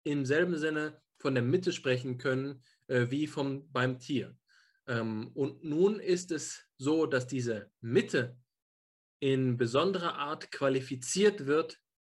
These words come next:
wenn wir, äh, vom Menschen sprechen. Und das ist eben dadurch, dass die Mitte selbst gegeben ist.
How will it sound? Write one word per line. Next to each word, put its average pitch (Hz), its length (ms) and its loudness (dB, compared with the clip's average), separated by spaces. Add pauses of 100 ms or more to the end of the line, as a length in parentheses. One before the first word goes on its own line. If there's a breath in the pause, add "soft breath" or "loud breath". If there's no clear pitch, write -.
(340)
wenn 143 360 2
wir, 135 420 2 (340 soft breath)
äh, 123 160 2
vom 123 200 0
Menschen 120 360 0
sprechen. - 540 -16
Und 120 180 -2
das 147 160 0
ist 175 220 -4
eben 147 460 0 (260 soft breath)
dadurch, 127 380 0 (180 soft breath)
dass 131 260 0
die 147 160 0
Mitte 175 540 2 (220)
selbst 147 640 0 (360)
gegeben 135 640 0 (280 soft breath)
ist. - 380 0